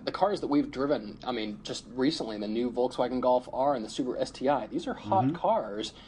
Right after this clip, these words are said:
Speaker 1: And you think, all right, well,
Speaker 2: Yeah.
Speaker 1: what from, you know, where are the other players? Where are the
Speaker 2: Yeah.
Speaker 1: other entries into, you know, this fun driving enthusiast thing? Really high strung, you know,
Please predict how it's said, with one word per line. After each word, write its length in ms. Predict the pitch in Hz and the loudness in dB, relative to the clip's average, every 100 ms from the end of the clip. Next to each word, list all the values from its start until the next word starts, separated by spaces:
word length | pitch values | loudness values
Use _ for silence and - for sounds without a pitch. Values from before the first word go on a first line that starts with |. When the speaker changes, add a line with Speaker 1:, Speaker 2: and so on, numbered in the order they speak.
| - - - | -20 -12 2
Speaker 1:
And 120 | 151 | 6
you 60 | 160 | 6
think, 300 | 160 170 156 | 4 -2 0
all 140 | 190 226 | 0 2
right, 240 | 127 165 | 2 2
well, 160 | 135 120 | 0 6
Speaker 2:
Yeah. 200 | 117 110 | 10 10
Speaker 1:
what 100 | 131 | 8
from, 240 | - 170 - - - - - | -2 -4 -4 -14 -16 -14 -4
you 100 | 143 | 2
know, 80 | 117 | 2
where 300 | 120 208 226 | 4 4 4
are 160 | 190 | 4
the 140 | 165 147 | 4 2
other 180 | 147 135 | 0 -2
players? 640 | - 123 139 170 92 - 110 | -2 0 2 2 -4 -10 -8
Where 360 | 127 165 196 | 2 4 4
are 40 | 277 | 6
the 100 | 90 | 6
Speaker 2:
Yeah. 120 | 85 | 6
Speaker 1:
other 220 | 151 147 | 2 2
entries 520 | 147 175 - 117 113 - | 0 0 0 0 0 0
into, 500 | 143 147 135 117 113 - - - - | -2 0 2 0 0 -12 -20 -20 -12
you 60 | - | -2
know, 100 | 123 | 0
this 160 | 113 - | 0 -2
fun 300 | - 156 135 | 2 2 4
driving 400 | 123 151 143 123 | 4 4 2 -4
enthusiast 480 | 113 139 127 113 | 2 2 2 -2
thing? 260 | - 117 107 | 0 -2 -2
Really 240 | 123 175 139 | 0 4 2
high 340 | - 151 151 | 2 2 2
strung, 640 | 143 - 139 135 135 135 - - - - - | 0 -4 2 2 2 -2 -8 -20 -20 -16 -10
you 80 | |
know, 100 | 104 | -10